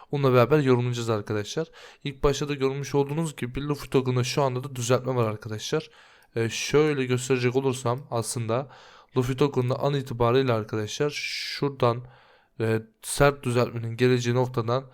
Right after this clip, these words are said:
şu an düzeltmenin bittiği noktaya gelecek olursak arkadaşlar yüzde kırk beşlik bir düşüşümüz var. Ne yazık ki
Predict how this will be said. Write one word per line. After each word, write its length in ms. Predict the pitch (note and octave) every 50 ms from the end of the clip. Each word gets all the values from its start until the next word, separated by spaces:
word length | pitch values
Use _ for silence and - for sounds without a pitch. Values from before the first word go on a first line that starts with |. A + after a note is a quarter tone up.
| - - - - _ _ _
şu 220 | - - - D3
an 280 | C#3 C3 B2+ B2 B2 A#2+
düzeltmenin 460 | - B2+ C3+ C3 A#2 A#2 A2+ A2+ A2+
bittiği 300 | A#2+ B2 B2+ - C#3 C3+
noktaya 300 | C3 B2+ B2 - B2 A2+
gelecek 360 | A2 B2 C3 C3 B2 B2 B2
olursak 340 | C3 C#3 C3 B2 - B2 A2+
arkadaşlar 440 | A2+ A2 G#2 A2+ A2 G#2 - - C#3+
yüzde 320 | C3 C3 C#3 C3+ B2+ C3
kırk 220 | B2+ C#3+ C#3+ C3+ -
beşlik 360 | C3 A#2+ - - A#2+ A#2 B2
bir 120 | C3+ C3+
düşüşümüz 540 | B2+ C3 B2 B2 A#2+ - - C3+ C3 B2+ B2
var. 220 | A2+ A#2 B2+ B2+ - - - - - - _ -
Ne 100 | B2+ C#3
yazık 360 | C#3 C3+ B2 A2+ A#2 A2 A2
ki 180 | - C#3 C#3 C#3